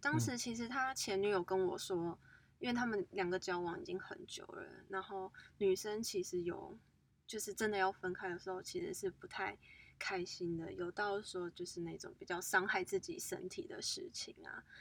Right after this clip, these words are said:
Speaker 1: 然后也有一些就是威胁的语气去跟他说这样子，因为毕竟两个人在一起那么久，那突然要分开，当然是会有一些，
Speaker 2: 嗯。
Speaker 1: 对，嗯，所以我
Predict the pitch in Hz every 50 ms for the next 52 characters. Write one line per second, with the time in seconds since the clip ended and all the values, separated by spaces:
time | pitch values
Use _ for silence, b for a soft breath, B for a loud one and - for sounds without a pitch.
0 | B B 175 175 196 196 196 196 202 196 180 185 196 196 - 180 175 175 175 175
1 | 180 - 185 180 180 190 208 202 202 214 - - 185 170 - - - - - -
2 | - - - - 196 185 - - - - - 185 - - - _ - - _ _
3 | _ _ _ _ _ _ _ _ - 190 180 196 - 190 - 123 - - - -
4 | - - - - - - - - - - - - - 220 226 220 208 226 214 202
5 | 208 208 196 190 180 170 175 165 170 180 202 196 - 190 170 180 - - 185 185
6 | 180 180 - - - - - - 190 190 185 - - 175 175 170 175 185 185 190
7 | - - 180 170 175 - 175 175 - 175 175 - - - - - - - - -
8 | - 135 127 - - - - - - - - - - - - - _ - - _
9 | _ _ _ - - - - - - - - - _ _ _ _ _ _ _ -
10 | 202 196 180 165 160 - - 175 202 226 - - - - - - _ _ _ _
11 | _ _ _ _ _ _ _ - - 254 262 262 240 208 - - - 196 190 185